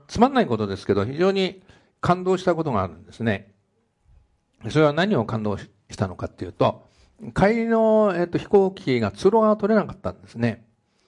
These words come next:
そしたら、えっと、間近な軍たちがね、すごく押し込んでくださって、さすが元ヤクザですよね。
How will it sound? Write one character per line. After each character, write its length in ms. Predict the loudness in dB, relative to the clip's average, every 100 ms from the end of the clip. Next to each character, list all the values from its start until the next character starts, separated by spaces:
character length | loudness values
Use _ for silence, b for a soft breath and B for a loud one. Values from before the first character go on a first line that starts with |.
| b b b
そ 80 | -2
し 60 | 4
た 80 |
ら、 220 | 4 4 0
え 200 | 0 -2
っ 40 |
と、 60 | -2
間 140 | -4
近 160 | -2 0
な 100 | -2
軍 220 | -2 -4
た 100 | -4
ち 100 | -4
が 100 | -6
ね、 140 | -6 -8
す 240 | -8 0
ご 120 | 4 4
く 200 | 0 -4
押 140 | -6
し 120 | -6
込 100 | -6
ん 40 | -6
で 60 |
く 100 | -6
だ 100 | -8
さ 100 | -10
っ 40 | -10
て、 300 | -6 -6 -8 _ b b b -18
さ 180 | -2 -2
す 140 | 0 -2
が 520 | 0 0 0 0 -2
元 240 | -4 0
ヤ 140 | 0 -2
ク 60 |
ザ 120 | -6
で 80 | -10
す 120 | -12
よ 120 | -12 -6
ね。 200 | -6